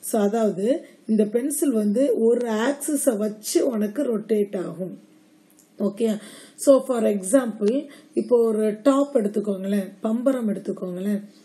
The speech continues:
அது எப்படி உனக்கு rotate பண்ணும்? நீங்க நல்லா observe பண்ணி பாருங்க. அந்த, அந்த பம்பரத்தினுடைய அந்த needle இருக்கு இல்லையா, அச-, அந்த நீடிலுடைய அந்த straight லைனை தான் நம்ம என்னன்னு சொல்லுவோம்னா axis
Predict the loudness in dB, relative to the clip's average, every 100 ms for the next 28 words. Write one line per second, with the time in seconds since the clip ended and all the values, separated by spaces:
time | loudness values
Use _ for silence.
0 | _ -4 0 4 2 2 2 2 0 -2
1 | 0 0 0 0 2 0 -2 -2 0 0
2 | 0 0 -2 -2 0 0 -2 -4 -2 -4
3 | -2 -4 -6 -10 -20 -14 -4 -2 0 -2
4 | -10 -8 -6 -4 -2 -2 0 2 2 0
5 | 0 2 2 2 2 -2 -10 -2 0 0
6 | -2 -4 -2 0 0 0 -2 -2 -2 0
7 | -4 -14 -20 _ -4 -2 -2 -2 0 2
8 | 2 0 0 0 0 -2 -2 -2 -4 -6
9 | 0 4 4 2 -4 -2 -2 -2 -4 -4
10 | -2 -2 -2 -2 -2 -2 -4 -6 -6 -4
11 | -6 -4 -4 -6